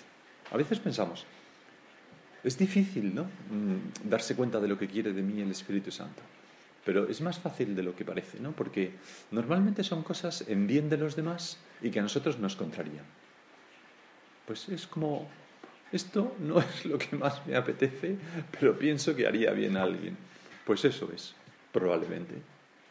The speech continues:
Esas cosas. Llena de Dios de ahora en adelante,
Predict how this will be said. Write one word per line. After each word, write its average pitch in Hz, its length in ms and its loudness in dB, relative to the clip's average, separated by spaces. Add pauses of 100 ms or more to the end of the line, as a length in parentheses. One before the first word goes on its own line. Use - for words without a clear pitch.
(920)
Esas 127 220 -4
cosas. 113 400 -6 (2750)
Llena 120 280 8
de 113 180 4
Dios 117 560 0 (320)
de 104 240 6
ahora 113 240 8
en 113 80 2
adelante, 135 580 2